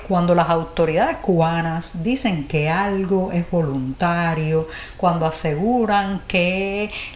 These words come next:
cada cual puede elegir si hacerlo o no, no hay que creerles ni una palabra. Incluso en el humor popular, digamos, en el vocabulario popular, se ha acuñado un término que es obligatorio,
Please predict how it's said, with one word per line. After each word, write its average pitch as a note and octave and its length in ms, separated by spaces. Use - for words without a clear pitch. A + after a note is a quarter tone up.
cada G3+ 340
cual F#3+ 440
puede F#3 240
elegir F3+ 540
si - 180
hacerlo G#3 640
o E3+ 120
no, F3 320
no G3 200
hay A3+ 80
que G3+ 120
creerles D#3+ 680
ni D#3 260
una D#3+ 200
palabra. D3 540
Incluso C#4 540
en F3 160
el E3+ 100
humor F#3 360
popular, F3+ 720
digamos, F3 440
en E3+ 120
el D#3+ 140
vocabulario D#3+ 840
popular, E3 560
se - 300
ha D4+ 200
acuñado F#3 680
un B3 280
término F3 840
que G3 120
es A3 160
obligatorio, F3 1080